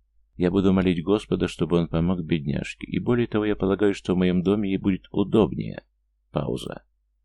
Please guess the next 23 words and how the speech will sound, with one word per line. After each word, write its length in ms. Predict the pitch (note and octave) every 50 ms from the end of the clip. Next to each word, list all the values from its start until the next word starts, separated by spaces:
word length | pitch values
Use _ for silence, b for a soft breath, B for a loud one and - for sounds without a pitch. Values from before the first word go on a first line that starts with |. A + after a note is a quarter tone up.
| _ _ _ -
Глаза, 340 | - - D#2+ D#2 D2+ E2+ E2+
как 200 | - D#2+ - -
шильцы, 400 | - - G#2+ A2+ G#2+ - - -
норовят 360 | G2 F2+ E2+ F2 F#2 F#2 -
проткнуть 400 | - E2+ E2+ - - - F2+ E2
куртку 420 | - - F2+ F2+ - - - F2+ D#2
Джо, 260 | D2+ E2 G2 G2+ -
добраться 540 | - F2 E2 D2 D#2+ E2 E2+ - - - -
до 140 | D#2+ D#2
памяти. 580 | - - D2 B1 G#1+ G1+ - - - - - - _ _ _ _ _ _ _ _ _ _ _ _ _ _ _ _ _ _
Хотя 320 | - E2 D2+ - D#2+ D2+
бы 100 | D2 D2
потому, 460 | - C#2 C#2+ - C2 B1+ C2+ D2+ F#2+
что 200 | G2 - - E2
молодой 360 | D#2 C#2 - - C2 - C#2
девице 420 | C2 C2+ C2+ C#2+ F#2+ G2 - - D2+
не 80 | D2+
совсем 360 | C#2+ - - - - D#2 D#2 D2+
прилично 420 | - D2 D2 D2+ - - - D2
находиться. 720 | D2 C#2+ - - D2+ D2+ F#2+ G#2 - - - - G2 - - _ _ _ _ _ _ _ _ _ _ _ _ _ _ _ _ _ _ _
«Я 180 | D#2+ E2 F2+ F#2
её 180 | F#2+ F#2 F#2+
жених». 520 | E2 F2+ F#2 E2 C#2 - - - - -